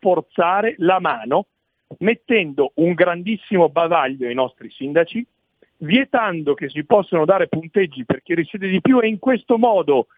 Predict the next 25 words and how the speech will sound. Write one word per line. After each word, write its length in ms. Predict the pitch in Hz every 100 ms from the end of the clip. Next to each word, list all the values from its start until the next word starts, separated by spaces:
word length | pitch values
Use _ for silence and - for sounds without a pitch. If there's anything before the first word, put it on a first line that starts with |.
| _ _ _
il 140 | 175
nostro 680 | 202 233 254 - 220 214 196
nonno 480 | 185 247 196 165 139
magari, 540 | 135 127 131 117 117 110 _ _
o 180 | - 190
il 60 | 220
nostro 420 | 247 214 - 240 170
zio, 420 | 190 254 165 117 - _ -
o 120 | 185
magari 360 | 208 208 254 240
un 100 | 220
nostro 360 | 233 - 262
parente, 440 | 190 233 233 175 180
un 100 | 185
nostro 340 | 208 - 220
amico 360 | 220 247 - 202
che 140 | 196
è 40 |
in 100 | 208
difficoltà 680 | 214 214 240 - 208 - 214
vera, 400 | 180 247 175 151
perché 300 | 151 151 202
le 80 | 196
case 260 | 233 208
popolari 580 | 185 185 214 170 120 135